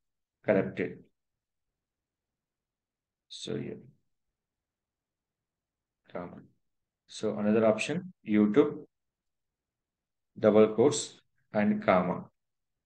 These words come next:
So YouTube purpose, copy this.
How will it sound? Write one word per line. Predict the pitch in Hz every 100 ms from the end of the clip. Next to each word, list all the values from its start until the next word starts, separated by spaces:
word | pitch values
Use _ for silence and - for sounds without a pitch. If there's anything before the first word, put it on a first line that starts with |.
| _
So | - 107
YouTube | 95 95 113 110 117
purpose, | 107 104 151 147 - - _ _ _ _ -
copy | 95 90 87
this. | 87 - -